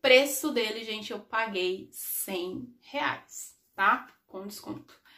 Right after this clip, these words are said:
Mas sem o desconto, acho que sai cento e vinte, cento e trinta, um negócio assim. Tá bom?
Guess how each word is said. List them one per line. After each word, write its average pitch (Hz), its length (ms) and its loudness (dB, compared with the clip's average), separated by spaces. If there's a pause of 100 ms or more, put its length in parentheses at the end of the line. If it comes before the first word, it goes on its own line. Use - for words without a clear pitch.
(240)
Mas 208 420 2
sem 214 280 -6
o - 20 -8
desconto, 202 520 -10
acho 208 120 -10
que 208 80 -16
sai 208 220 -10
cento 202 260 -10
e 208 40 -16
vinte, 202 300 -10
cento 202 180 -16
e - 120 -20
trinta, 214 220 -16
um - 20 -12
negócio 220 300 -6
assim. - 260 -10 (880)
Tá 185 120 -14
bom? 269 360 6